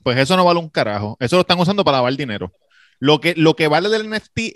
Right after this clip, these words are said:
es el beneficio que tú tienes. Del tú tenerlo, porque tú lo tienes. Supongamos que eso te da, el de Juan Salgado, supongamos, no sé porque no lo he visto, que te da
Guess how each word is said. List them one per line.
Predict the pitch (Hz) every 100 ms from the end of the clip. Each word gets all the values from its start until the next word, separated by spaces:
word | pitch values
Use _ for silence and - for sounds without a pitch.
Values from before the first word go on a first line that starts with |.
| 185
es | 233 - -
el | 151 143
beneficio | 135 147 135 - 180 202 233
que | 190 147
tú | 151
tienes. | - 123 127 107 - _ _ _ _ _ _ _ _ _ _ _ _ _ _ _ _ _ _ _
Del | 120 147 135
tú | 170 175
tenerlo, | 190 147 143 117
porque | 110 127 131
tú | 151
lo | 202
tienes. | 202 131 117 95 95 _ _ _
Supongamos | 165 156 160 202 240
que | - 170
eso | 160 220
te | 214
da, | 214 220 208 _ _
el | 131 127
de | 123
Juan | 120 123
Salgado, | 120 120 135
supongamos, | 113 113 117 127 120
no | 110 120
sé | 170
porque | 143 107
no | 113
lo |
he | 104
visto, | - - _ _ - - _
que | 147 139
te | 139
da | 139 170 202